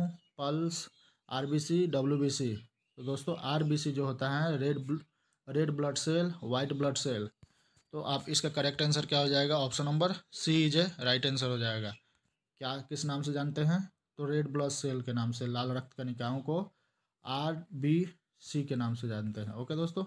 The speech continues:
तो ऑप्शन सी इज ए राइट आंसर हो जाएगा। अब प्रश्न नंबर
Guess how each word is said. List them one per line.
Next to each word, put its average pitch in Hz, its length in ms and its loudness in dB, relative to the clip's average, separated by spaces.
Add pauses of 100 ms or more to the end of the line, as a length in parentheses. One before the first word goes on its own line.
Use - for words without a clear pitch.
(1600)
तो 143 40 -6
ऑप्शन 143 300 2
सी 156 240 4
इज 147 100 4
ए 165 40 4
राइट 143 240 4
आंसर 135 240 0
हो 131 60 0
जाएगा। 117 320 -2
अब 143 240 -4
प्रश्न 160 220 0
नंबर 160 220 2